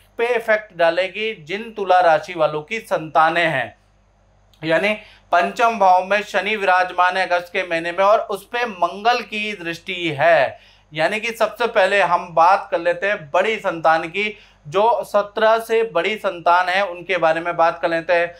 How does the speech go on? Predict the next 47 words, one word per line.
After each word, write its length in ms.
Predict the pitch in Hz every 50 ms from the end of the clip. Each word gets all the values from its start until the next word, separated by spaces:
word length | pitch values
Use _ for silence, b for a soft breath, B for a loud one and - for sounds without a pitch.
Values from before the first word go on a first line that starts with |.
| B B B B B _
तो 60 | 208
अगस्त 440 | 226 196 175 170 196 226 226 226 -
के 100 | - 226
महीने 280 | 214 190 175 175 175 180
में 120 | 185 190
आपकी 520 | 180 175 170 175 - 202 208 214 214 208 _ _ _ _ _ _ 151
बड़ी 260 | 147 160 175 220 226
संतान 460 | 220 214 185 180 165 180 180 180 175
है, 360 | 170 170 160 170 202 226 B B B B B B B B B -
उनको 280 | 185 190 190 214 233
पेट 460 | 226 233 - - 226 214 226 254 254
संबंधी 480 | 262 - 240 214 202 196 190 190 208 220
इशू 440 | 220 - 170 170 165 - 226 220 214
हो 80 | 208
सकते 400 | 208 - 208 190 208 - 208 202
हैं, 100 | 208 208
वाहन 400 | 208 196 165 165 156 175 190 190
पे 140 | 190 190 196
उनका 280 | 190 180 180 165 180 175
खर्चा 420 | 175 - 180 156 151 - - 196
आ 140 | 190 190 185
सकता 420 | 190 202 180 - - - 190 185
है 380 | 185 190 196 190 190 _ _ _ _ _ -
और 440 | 165 175 202 220 233 226 220 - -
करियर 360 | - 196 202 226 240 240 240 233
में 240 | 220 220 220 208
भी 60 | 208 233
बड़ा 300 | 226 165 175 175 185 196
परिवर्तन 600 | 190 - 190 175 170 165 160 160 160 - 196 196 196
हो 120 | 185 185 175
सकता 260 | 202 190 - - 190
है, 60 | 190
काम 380 | 185 185 - 170 165 170 170 175 175
में 160 | 175 175 170
चेंज 280 | - 185 185 196 190 196
हो 100 | 196 180
सकता 400 | 190 190 165 - - 190 185 185
है, 220 | 185 185 180 160
जो, 360 | 147 180 185 190 190 185 175
अ, 360 | 160 156 143 117 156 147 147 160
उनको 560 | 165 175 175 170 - - - - 202 196 190
नया 220 | 175 165 175 196 208
प्रोजेक्ट 500 | 202 - 185 185 180 170 190 190 190 190
दिया 280 | 185 160 165 175 175
जा 160 | 175 175 170 170
सकता 340 | 170 175 175 - 180 175
है, 200 | 175 175 180 180